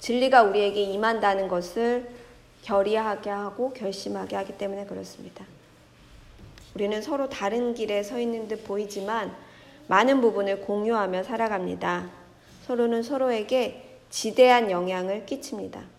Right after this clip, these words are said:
그래서 한 사람의 깨우침은 서로에게 중요한 영향을 주게 됩니다. 그래서 교회에 나오는 거예요.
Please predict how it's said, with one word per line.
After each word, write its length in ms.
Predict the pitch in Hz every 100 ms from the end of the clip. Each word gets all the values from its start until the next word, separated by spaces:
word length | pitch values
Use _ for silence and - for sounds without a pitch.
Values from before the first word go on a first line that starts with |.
| _ - - - _ _ _ - - _ - -
그래서 640 | - 196 196 202 240 311 - - -
한 180 | - 330
사람의 440 | 370 349 330 294 294
깨우침은 720 | 311 311 - 254 277 226 - - -
서로에게 600 | - 311 294 277 233 226
중요한 500 | 220 - 233 277 262
영향을 480 | 196 180 185 185 185
주게 340 | - - 214 185
됩니다. 420 | 180 175 180 - - - - - - - - - - - _ _ - - -
그래서 320 | - 240 240
교회에 320 | 240 220 214 208
나오는 400 | 175 175 185 185
거예요. 360 | 185 - 190